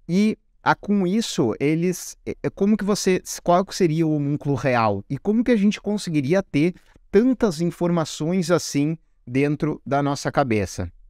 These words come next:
Então, filosoficamente e usando as neurociências, isso é explicado nesse livro do Daniel Dennett, Consciousness Explained. E ele coloca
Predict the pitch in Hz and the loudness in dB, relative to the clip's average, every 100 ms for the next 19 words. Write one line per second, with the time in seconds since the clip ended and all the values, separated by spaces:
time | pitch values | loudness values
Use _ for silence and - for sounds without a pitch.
0 | - - - - - - - 135 127 175 | -20 -20 -20 -14 -10 -6 -6 -2 2 4
1 | 190 170 - 202 220 160 156 - - 101 | 4 0 -2 2 2 4 2 0 -2 0
2 | 95 110 139 - 101 - 113 123 131 - | 0 -2 -2 -4 -8 -4 0 0 -2 -6
3 | 127 107 101 120 156 165 127 127 120 123 | -6 -6 -4 -2 -2 0 0 2 0 0
4 | 123 - 107 90 113 139 110 95 - - | 0 -2 -2 -2 -2 -2 -4 -4 -8 -4
5 | 131 - 143 127 - 143 - 104 98 117 | -4 0 0 -2 -4 -4 0 0 0 -2
6 | 147 - _ _ 117 139 180 - 147 117 | -6 -8 _ _ -2 0 0 -2 0 0
7 | 135 127 113 107 117 123 123 110 104 110 | 0 -2 -2 -2 0 2 0 0 0 2
8 | 127 - - - - 139 151 - 156 127 | 0 -2 -14 -20 -2 0 0 2 0 0
9 | 151 151 - - - 117 - - 123 120 | -2 -2 -6 -12 -6 -6 -6 -8 -4 -2
10 | 101 85 - _ _ _ _ _ 139 165 | -2 -4 -10 _ _ _ _ _ -2 0
11 | 185 202 - 165 110 113 156 - 92 | 2 0 0 2 4 2 2 0 -2